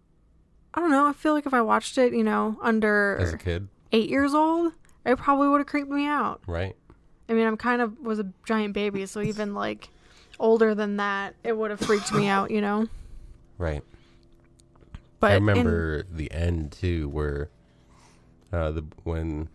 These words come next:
Speaker 2: when they change back. I remember that stuff at the end.
Speaker 1: Right.
Speaker 2: I don't wanna spoil it because it just came out again, I guess. So that's gonna be a challenge.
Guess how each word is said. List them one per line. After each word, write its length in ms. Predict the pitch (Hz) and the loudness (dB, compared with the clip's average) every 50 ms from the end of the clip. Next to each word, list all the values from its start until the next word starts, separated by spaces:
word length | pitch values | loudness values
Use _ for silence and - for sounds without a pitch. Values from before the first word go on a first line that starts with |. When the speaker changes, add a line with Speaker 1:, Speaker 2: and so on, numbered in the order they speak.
| _ _ _ _ _ _ _ _ _ _ _ _ _ _ _ _ _ _ _ _ _ _ _ | _ _ _ _ _ _ _ _ _ _ _ _ _ _ _ _ _ _ _ _ _ _ _
Speaker 2:
when 100 | 92 90 | -6 -6
they 100 | 85 82 | -6 -6
change 340 | - - 95 85 80 73 73 | -2 0 0 0 0 0 -2
back. 280 | 80 76 67 65 80 - - | -4 -4 -4 -6 -8 -8 -6
I 60 | 80 | -4
remember 320 | 78 78 78 78 76 73 | -4 -4 -4 -4 -6 -6
that 300 | 76 76 73 71 67 - - _ | -6 -6 -6 -6 -8 -10 -14 _
stuff 500 | - - - - - - - - - - - | -20 -18 -16 -14 -14 -14 -14 -14 -14 -14 -14
at 120 | - - | -12 -12
the 120 | - - 113 | -12 -12 -12
end. 280 | - - - - - 214 | -12 -12 -12 -10 -8 -6
Speaker 1:
Right. 320 | 220 107 107 - - - - _ _ _ _ _ _ _ _ _ _ _ _ _ _ _ _ _ _ _ _ - - - | -6 -4 -6 -6 -10 -12 -16 _ _ _ _ _ _ _ _ _ _ _ _ _ _ _ _ _ _ _ _ -20 -14 -8
Speaker 2:
I 40 | 92 | -4
don't 180 | 87 98 104 | -2 -2 0
wanna 120 | 101 95 92 | 0 0 -2
spoil 340 | - - - 98 95 95 90 | -2 -4 -2 0 0 0 0
it 100 | 82 73 | 0 -4
because 280 | - 80 - - 80 80 | -6 -6 -6 -6 -4 -4
it 100 | 82 - | -4 -4
just 180 | - 82 - | -4 -6 -6
came 220 | - - 85 78 76 | -4 -4 -2 -2 0
out 320 | 78 87 90 69 - - - - _ _ _ _ _ _ _ _ _ - | 0 0 0 -2 -4 -8 -14 -20 _ _ _ _ _ _ _ _ _ -8
again, 540 | 87 82 76 82 80 90 92 80 71 73 73 - - | -8 -6 -4 -2 -2 -2 -2 -2 -4 -8 -12 -16 -14
I 100 | - - | -14 -10
guess. 260 | - 76 67 67 - | -10 -8 -10 -10 -10
So 480 | - - - 85 78 73 73 73 76 - - _ _ _ _ _ _ _ _ _ _ _ _ _ | -12 -8 -6 -4 -4 -2 -4 -4 -6 -8 -12 _ _ _ _ _ _ _ _ _ _ _ _ _
that's 240 | - 85 87 92 - | -2 -2 -2 -2 -2
gonna 120 | - 90 78 | -2 -2 -2
be 100 | 78 76 | -2 -4
a 40 | |
challenge. 640 | 73 - - 78 78 76 78 80 85 85 - - | -4 -4 -4 -2 -2 -2 -2 -2 -4 -4 -6 -12